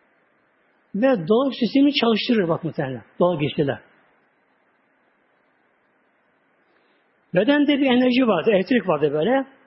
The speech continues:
Bunun düzenini sağlar muhtemelen böyle. Bunların içerisinde sentetik, yani suni, petrol yapılan bir şey yüzde on bile karışsın, bu dengeyi bozuyor muhtemelen.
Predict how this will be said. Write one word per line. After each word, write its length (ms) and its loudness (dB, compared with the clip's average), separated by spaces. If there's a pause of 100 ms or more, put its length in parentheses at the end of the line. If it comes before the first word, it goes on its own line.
(340)
Bunun 160 2
düzenini 280 2
sağlar 380 -2
muhtemelen 300 -16
böyle. 380 -20 (1000)
Bunların 300 2
içerisinde 480 0 (220)
sentetik, 540 0 (520)
yani 360 2 (240)
suni, 420 0 (1120)
petrol 400 -2
yapılan 540 0
bir 320 -2 (280)
şey 320 -2
yüzde 360 0
on 180 2
bile 180 0
karışsın, 560 -2 (480)
bu 100 0
dengeyi 340 2
bozuyor 260 2
muhtemelen. 280 -8